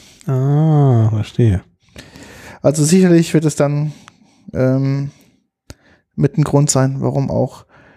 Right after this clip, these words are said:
Speaker 2: das dann dicht quasi am Logistikpartner abgefüllt wird und dann übergeben werden kann.
Speaker 1: Mhm. Verstehe.
Speaker 2: Genau, wird gerade mal gesagt, Stream kaputt,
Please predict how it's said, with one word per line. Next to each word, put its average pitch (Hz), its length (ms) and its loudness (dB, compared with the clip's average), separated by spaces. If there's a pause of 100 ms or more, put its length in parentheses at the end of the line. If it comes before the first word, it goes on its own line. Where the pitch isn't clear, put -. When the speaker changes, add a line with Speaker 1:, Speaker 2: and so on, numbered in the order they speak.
(140)
Speaker 2:
das 139 180 0
dann 139 200 0
dicht - 420 -4 (300)
quasi 135 420 0
am 135 140 -2
Logistikpartner 143 760 -2
abgefüllt - 520 -4
wird 143 180 -2 (200)
und 147 140 -2
dann 139 160 0
übergeben 135 400 0
werden 123 220 0
kann. 139 240 -2 (1700)
Speaker 1:
Mhm. 120 400 2 (1900)
Verstehe. 95 460 -4 (760)
Speaker 2:
Genau, 135 320 2 (220)
wird 160 140 -6
gerade 160 160 -4
mal 143 100 0
gesagt, 135 280 0
Stream - 280 0
kaputt, 160 380 0